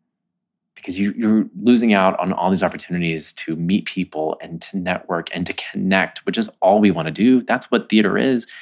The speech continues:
It's connecting with people, sometimes thousands of people in front of you.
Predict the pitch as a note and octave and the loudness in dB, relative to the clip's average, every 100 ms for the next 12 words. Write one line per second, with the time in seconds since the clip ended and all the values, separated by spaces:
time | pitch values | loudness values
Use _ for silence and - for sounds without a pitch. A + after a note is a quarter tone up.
0 | - - - G#2+ G#2+ - G#2 - - A#2+ | -20 -4 4 4 4 2 0 2 0 2
1 | A#2 G2+ A2 - - G2+ A2 - F#2+ G#2 | 2 2 0 -4 -4 2 4 4 4 4
2 | A2 G#2 - - G#2+ F2+ A#2 A#2+ G2 G#2+ | 2 -2 -4 -2 -2 0 0 2 2 2